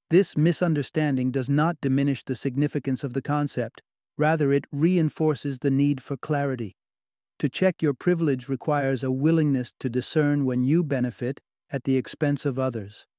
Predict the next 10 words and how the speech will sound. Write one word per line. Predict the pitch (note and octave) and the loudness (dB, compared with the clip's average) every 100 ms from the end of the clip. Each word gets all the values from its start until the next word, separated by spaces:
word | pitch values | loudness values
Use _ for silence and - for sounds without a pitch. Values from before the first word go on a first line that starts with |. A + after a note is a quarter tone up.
| _ _ _ _ - | _ _ _ _ -2
and | C#3+ | -2
the | C3 | 0
courage | - F3+ F3+ D3+ - | 0 2 2 -2 -4
to | C3+ | -8
question | - - E3+ - F3 D#3+ | -4 -2 -2 -2 -2 0
and | C3+ | 2
renounce | C3 C3+ C#3+ D3+ C#3 - | 2 2 2 2 -2 -2
these | C3+ B2 - | -2 -2 -2
unearned | D3+ D3+ C#3+ C#3+ C#3 | 0 2 2 2 0
advantages. | A#2 B2+ B2 A2 G#2 F#2+ - | -2 -2 -4 -6 -10 -14 -18